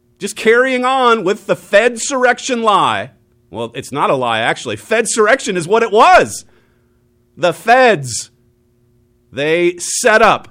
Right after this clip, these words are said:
Donald Trump and his supporters. That's what happened two years ago. On this day, two years ago, and evidence, evidence was never examined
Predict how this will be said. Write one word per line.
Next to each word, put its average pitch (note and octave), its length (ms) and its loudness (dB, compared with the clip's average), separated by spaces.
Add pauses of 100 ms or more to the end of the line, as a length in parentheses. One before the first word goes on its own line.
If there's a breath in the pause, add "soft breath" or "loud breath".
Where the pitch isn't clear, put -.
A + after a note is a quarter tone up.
(120)
Donald E3 360 -4
Trump D3 280 -2
and A#2 100 -6
his C3 160 -8
supporters. B2 640 -8 (200)
That's A3+ 180 -8
what C4+ 120 2
happened A3 340 -2
two A#3 140 -8
years A#3+ 260 -4
ago. G2 240 -6
On G3+ 240 0
this E4+ 240 -4
day, A3 300 2
two B3+ 220 -8
years A3+ 300 -4
ago, C#3+ 320 -2 (280 loud breath)
and G#3 180 -2
evidence, A#3 880 0 (680)
evidence C4+ 460 0
was G#3+ 200 -2
never D4 380 0
examined D4+ 680 -2